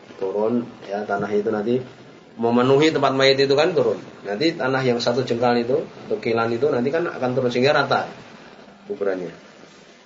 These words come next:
Kemudian <clears throat> kepala di mana letaknya? Sebelah utara. Bisa ditulis kalau di sini kan kepala sebelah utara, kakinya sebelah selatan. Nanti letaknya seperti itu. Kemudian siapa yang masukkan?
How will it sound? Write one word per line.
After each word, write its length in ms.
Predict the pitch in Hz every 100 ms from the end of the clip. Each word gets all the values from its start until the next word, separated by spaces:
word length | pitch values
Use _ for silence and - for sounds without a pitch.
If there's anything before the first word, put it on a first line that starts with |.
| - - - - -
Kemudian 720 | - 127 143 147 185 233 247 - - - - - - - - - - - - - -
<clears throat> 80 | 117 - - - - - - - - -
kepala 520 | 147 160 180 247 285
di 120 | 233 208
mana 320 | 240 220 220
letaknya? 480 | 208 165 147 139 143 - - - - - - - - -
Sebelah 320 | 127 120 139
utara. 400 | 185 180 113 - - - -
Bisa 160 | 110 98
ditulis 240 | 98 113
kalau 160 | 131 117
di 80 |
sini 240 | 110 117 139
kan 160 | 170 196 - - -
kepala 400 | 107 110 127 -
sebelah 160 | 120
utara, 340 | 117 117 123 151 196
kakinya 400 | 147 139 147 175
sebelah 160 | 156 120
selatan. 400 | 120 117 98 98
Nanti 240 | 113 175
letaknya 560 | 180 - 139 139 131 180
seperti 240 | 139 107
itu. 80 | - - - - - - - - - - _ _ -
Kemudian 320 | 160 196 247
siapa 240 | 233 240
yang 100 | 240
masukkan? 560 | 226 240 240 247 254